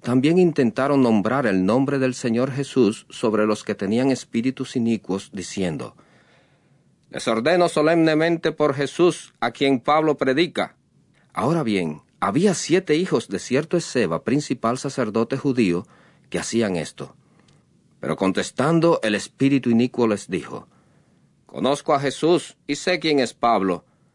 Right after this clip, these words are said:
pero ustedes, ¿quiénes son?". Con eso, el hombre en quien estaba el espíritu inicuo se echó sobre ellos de un salto, logró dominar a uno tras otro y prevaleció contra ellos,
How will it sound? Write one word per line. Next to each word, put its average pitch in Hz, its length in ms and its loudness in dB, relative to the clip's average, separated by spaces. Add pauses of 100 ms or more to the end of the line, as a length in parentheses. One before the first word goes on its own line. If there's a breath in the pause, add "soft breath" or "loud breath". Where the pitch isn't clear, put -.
(160)
pero 139 180 2
ustedes, 151 640 0 (240)
¿quiénes 233 340 0
son?". - 420 -2 (840)
Con 87 200 -4
eso, 147 360 -2
el 104 160 0
hombre 175 260 2
en 143 120 4
quien 110 220 0
estaba 156 400 -2
el 160 60 2
espíritu 170 640 -4
inicuo 151 500 2
se - 180 0
echó 190 300 2
sobre 139 440 0
ellos 196 300 0
de 113 140 2
un 240 200 6
salto, 214 600 0 (380 soft breath)
logró 143 360 4
dominar 190 560 4
a 123 140 0
uno 185 340 4
tras - 300 -6
otro 226 380 0 (280 soft breath)
y 254 120 4
prevaleció 214 720 -2
contra 147 440 -2
ellos, 92 380 0